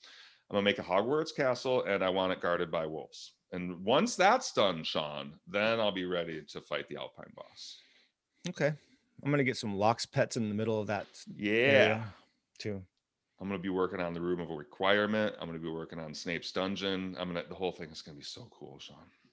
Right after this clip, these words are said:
Speaker 2: Well, so the other thing I wanna talk about here briefly,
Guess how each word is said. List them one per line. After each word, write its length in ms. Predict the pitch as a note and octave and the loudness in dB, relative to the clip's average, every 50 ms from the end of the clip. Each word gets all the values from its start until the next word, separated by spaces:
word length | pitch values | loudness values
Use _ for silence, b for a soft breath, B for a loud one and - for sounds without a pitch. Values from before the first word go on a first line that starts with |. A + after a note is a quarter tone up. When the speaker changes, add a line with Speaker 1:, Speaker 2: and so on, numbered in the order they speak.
| _ _ - _ _ _ _ _ _ _ _ _ | _ _ -20 _ _ _ _ _ _ _ _ _
Speaker 2:
Well, 220 | - C#3+ D#3 C#3+ - | 6 6 8 8 6
so 160 | C3 - D#3+ | 4 4 6
the 100 | C3+ C#3 | 6 8
other 140 | C#3+ F3+ F#3+ | 6 6 4
thing 160 | - F3+ C#3+ | 4 4 6
I 40 | A#2 | 6
wanna 160 | G#2 G2+ F#2+ | 6 6 4
talk 220 | F#2+ - A2 F#2+ - | 4 2 2 2 2
about 200 | F#2 F#2 F2+ F2 | 0 0 0 2
here 200 | F#2+ F2+ F2 F2 | 2 0 0 -2
briefly, 500 | F2 - - G#2 G2+ - G2+ F#2 F2 | -4 -2 -2 -2 0 2 2 0 0